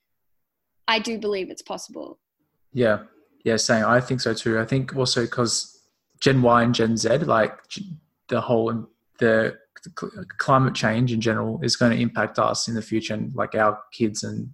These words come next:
Speaker 2: wha-, and whatever else. So, yeah, I think if we can lead the, the change, yeah, it'll be, it'll be good. And, and then obviously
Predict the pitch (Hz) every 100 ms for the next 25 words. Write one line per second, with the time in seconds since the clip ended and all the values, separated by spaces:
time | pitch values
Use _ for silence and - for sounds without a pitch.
0 | _ 120 - - 113 110 113 113 113 113
1 | - 120 110 - - - - _ - 127
2 | 117 - 135 127 127 135 131 135 120 117
3 | 120 - _ - 120 - 113 139 185 196
4 | - - _ _ _ _ - 123 110 -
5 | - - 120 120 120 - - 127 113 113
6 | 117 113 107 104 127 120 117 123 127 -
7 | 113 104